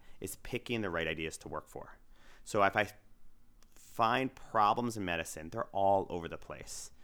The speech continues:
I'll write down those problems. I'll write down potential ideas,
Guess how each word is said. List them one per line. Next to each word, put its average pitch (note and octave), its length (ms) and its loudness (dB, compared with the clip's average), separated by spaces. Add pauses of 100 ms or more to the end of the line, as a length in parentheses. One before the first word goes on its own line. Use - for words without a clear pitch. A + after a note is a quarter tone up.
(1300)
I'll A2 180 8
write G#2+ 200 2
down G#2+ 180 2
those G#2 140 2
problems. D#2 680 -4 (320)
I'll G2+ 120 2
write G#2 160 2
down G#2 180 2
potential F2 460 -6
ideas, D#2+ 560 -6